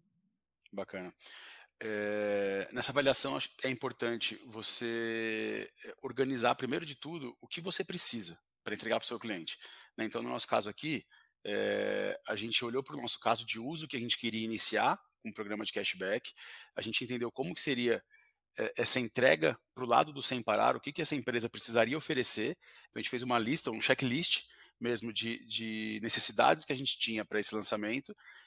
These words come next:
e a gente foi fazer uma comparação no mercado, selecionando empresas, primeiro, idôneas, né,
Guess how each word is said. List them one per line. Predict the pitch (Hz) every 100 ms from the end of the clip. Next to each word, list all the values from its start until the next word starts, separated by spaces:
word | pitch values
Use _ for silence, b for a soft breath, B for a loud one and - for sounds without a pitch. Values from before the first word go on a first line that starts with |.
| b
e |
a | 156
gente | 147
foi | 147
fazer | 143
uma | 151 147
comparação | 139 139 131 139
no | 127
mercado, | 127 - 127 131 160
selecionando | 170 156 135 - 123 135 156 165
empresas, | 151 135 120 107 92 - - b b _
primeiro, | 120 123 107 92 - _ _ _ _
idôneas, | 110 117 127 180 120
né, | 117 113